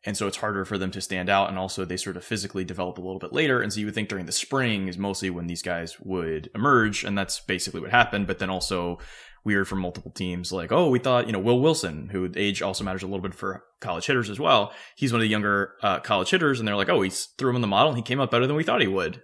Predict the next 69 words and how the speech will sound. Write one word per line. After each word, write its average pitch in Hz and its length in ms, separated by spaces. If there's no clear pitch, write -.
And 104 180
then 107 100
all 110 120
of 110 60
a - 20
sudden, 117 160
these 113 140
guys 110 220
just 113 140
sort 110 160
of, 101 140
you 104 260
slowly 131 400
hear 131 200
them 120 120
kind 120 160
of 92 80
moving 120 220
up 120 160
ten, 110 160
fifteen 110 260
spots, 104 400
or 101 80
if - 120
they're, 101 260
you 135 60
know, 113 40
in 98 60
the 95 40
second 107 200
round, 101 240
maybe 95 100
twenty 120 240
spots. - 480
Once 110 240
these 104 160
models 98 320
get 107 140
to 98 60
sort 87 180
of 87 80
weigh 90 200
in 90 180
and 90 100
tell 92 120
the 92 60
scouts, 90 320
like, 87 100
"Oh, 131 60
you 113 160
had 147 160
him 127 120
here, 120 300
you 98 100
should 104 160
adjust 113 280
him 104 80
here 101 220
based 98 240
on 95 80
this 98 120
demographic's, 87 800
like, 104 180
success - 440
or - 40
failure - 300
in - 80
the - 60
past." - 340